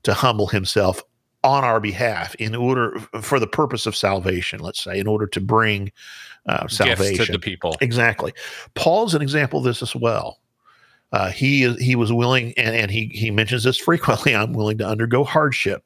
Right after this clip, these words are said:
Speaker 1: Look at all that I've gone through in order to be a, a faithful servant of the gospel." And now he's exhorting us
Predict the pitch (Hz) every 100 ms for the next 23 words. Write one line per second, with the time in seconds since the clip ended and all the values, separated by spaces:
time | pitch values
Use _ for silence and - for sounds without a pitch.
0 | _ 127 117 110 117 127 131 127 123 127
1 | 123 - 107 98 95 98 _ - - -
2 | - 120 110 113 113 117 110 104 101 98
3 | 95 98 - 101 - 98 - 113 104 104
4 | - 113 98 92 92 101 110 104 - 73
5 | - - - - - 120 113 131 120 131
6 | 113 113 117 117 107 101 127 175 90 107
7 | - -